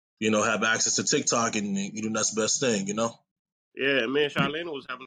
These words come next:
Speaker 2: a conversation the other day about it. Like, they really, like, they, they pay artists to say the, the foolery. You know what I mean?
Speaker 1: Absolutely. I definitely know what you mean. I,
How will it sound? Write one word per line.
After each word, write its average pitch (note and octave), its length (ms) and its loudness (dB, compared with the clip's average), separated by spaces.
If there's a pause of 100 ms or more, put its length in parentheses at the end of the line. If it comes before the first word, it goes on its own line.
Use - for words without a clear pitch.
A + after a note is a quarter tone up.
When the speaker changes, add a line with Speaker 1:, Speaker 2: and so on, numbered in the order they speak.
Speaker 2:
a - 40 -16
conversation B2+ 500 -8
the G#2+ 60 2
other A2 220 4
day G#2 220 2
about A2 340 2
it. G2+ 80 2
Like, G2 420 0
they A#2+ 140 2
really, B2+ 540 2 (420)
like, A2 300 -2
they, C3+ 220 0
they B2+ 180 -2
pay C#3 460 -2 (120)
artists A2+ 680 -2
to A2+ 80 -10
say B2+ 280 0
the, G#2+ 400 -2
the G#2 140 -4
foolery. F#2+ 560 -6
You G2 180 -8
know G#2+ 120 0
what G#2 120 2
I G#2 40 2
mean? A2 260 0 (1800)
Speaker 1:
Absolutely. D3 400 4
I - 40 4
definitely B2+ 260 2
know A2+ 60 6
what A2 140 2
you A2+ 60 2
mean. A2+ 140 4
I, A2+ 120 2